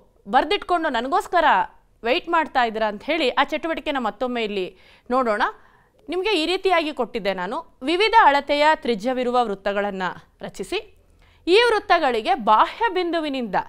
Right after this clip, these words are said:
ನಿಮಗೆ ನಿರ್ದಿಷ್ಟವಾದಂತಹ ಅಳತೆಯನ್ನ ಕೊಟ್ಟಿರ್ಲಿಲ್ಲ. So ನೀವೇ ಅಳತೆಯನ್ನ ತೆಗೆದುಕೊಂಡು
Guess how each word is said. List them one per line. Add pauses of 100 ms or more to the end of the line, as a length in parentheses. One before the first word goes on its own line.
(480)
ನಿಮಗೆ (320)
ನಿರ್ದಿಷ್ಟವಾದಂತಹ
ಅಳತೆಯನ್ನ
ಕೊಟ್ಟಿರ್ಲಿಲ್ಲ.
So
ನೀವೇ (1200)
ಅಳತೆಯನ್ನ (380)
ತೆಗೆದುಕೊಂಡು